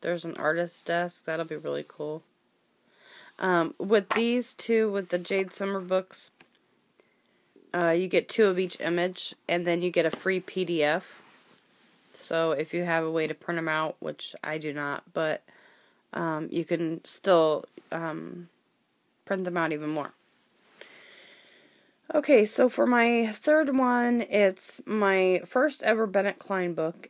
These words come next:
and to be honest with you, I, I, I'm not really thrilled, um, only because it is so thin. I don't know,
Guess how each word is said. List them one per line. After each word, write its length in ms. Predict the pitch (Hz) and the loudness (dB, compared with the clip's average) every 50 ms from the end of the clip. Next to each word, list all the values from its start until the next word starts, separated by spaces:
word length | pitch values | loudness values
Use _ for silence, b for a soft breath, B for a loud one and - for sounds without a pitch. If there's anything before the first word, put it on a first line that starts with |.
| _ - | _ -8
and 520 | - 190 190 185 180 180 175 180 185 180 - _ | -4 -2 0 2 2 2 0 0 -2 -6 -8 _
to 180 | - - - 220 | -14 -8 -8 -4
be 180 | 196 220 196 | -2 -2 -2
honest 420 | - 185 208 240 254 262 254 - - | 0 2 2 2 2 0 -4 -4 -6
with 180 | 277 254 - | -6 -6 -4
you, 420 | 262 262 262 262 262 262 254 254 240 b b b b b b b b b b b b b b b _ _ _ _ _ _ _ _ _ _ _ _ _ _ _ _ _ _ _ - | -2 0 0 2 2 0 0 -2 -4 b b b b b b b b b b b b b b b _ _ _ _ _ _ _ _ _ _ _ _ _ _ _ _ _ _ _ -8
I, 220 | 208 196 214 202 - _ _ _ _ B B B B B B B B B B | -4 -4 -4 -4 -4 _ _ _ _ B B B B B B B B B B
I, 280 | - - 95 - - - _ _ - | -6 -2 0 0 -2 -2 _ _ -6
I'm 180 | - 208 208 | -4 -2 0
not 200 | 214 226 220 175 | 2 2 4 4
really 220 | - 202 196 185 180 | 4 4 4 4 0
thrilled, 480 | - - 185 175 165 156 143 - - - - | -2 -2 0 0 2 0 0 -4 -8 -14 -6
um, 280 | - 180 180 180 170 - | -2 0 0 0 0 -2
only 320 | - 185 208 226 240 262 247 | -2 -2 0 0 0 0 0
because 760 | 240 254 220 - - 220 196 190 190 185 190 190 - - _ _ | 0 -2 -2 -2 -2 0 2 2 2 2 0 -2 -8 -16 _ _
it 160 | - - 180 | -4 -2 -2
is 160 | 180 185 180 | -2 -2 -4
so 800 | - - - - - - - 175 175 170 165 165 170 170 175 175 180 190 _ _ - | -6 -8 -8 -8 -8 0 2 2 4 4 4 2 2 0 -4 -6 -10 -16 _ _ -8
thin. 260 | - 170 160 151 - - | -6 -4 -4 -4 -4 -2
I 180 | - 165 185 196 | 0 2 2 2
don't 200 | 214 233 214 190 | 2 0 0 0
know, 320 | 220 208 202 208 202 - | 2 2 2 0 -2 -6